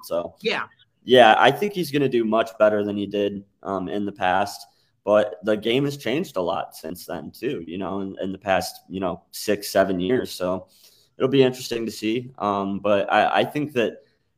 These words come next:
Speaker 1: because of the fractures between Brady and, uh, Arians, that this, this situation between him and Bowles is just better by,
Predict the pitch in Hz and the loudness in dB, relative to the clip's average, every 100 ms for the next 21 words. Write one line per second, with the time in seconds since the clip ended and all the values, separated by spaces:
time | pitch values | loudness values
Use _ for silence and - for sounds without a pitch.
0 | _ _ _ - 131 - 127 123 117 104 | _ _ _ -4 -4 2 2 4 0 -2
1 | 104 - 107 110 - 113 107 110 - 110 | -2 2 4 4 2 -6 -6 -8 -6 -4
2 | 101 95 92 98 104 104 104 95 - 92 | -4 -4 -8 -2 0 2 0 -2 -4 -4
3 | 92 85 87 78 82 - - 101 113 113 | -4 -2 0 0 -2 -6 -10 -4 -4 -4
4 | 107 110 110 - _ _ _ _ 110 110 | -4 -6 -8 -16 _ _ _ _ -2 0
5 | - 120 - - - _ _ 98 131 - | 0 -2 -2 -12 -16 _ _ 0 0 2
6 | 127 123 113 110 107 107 107 107 104 98 | -2 0 0 0 0 -6 -8 -4 -4 -2
7 | 104 104 98 92 98 104 101 92 98 - | -4 -4 -4 -4 -2 -2 -6 -8 -10 -2
8 | 101 98 98 92 95 92 87 92 | 0 2 0 -2 -2 0 -2 -6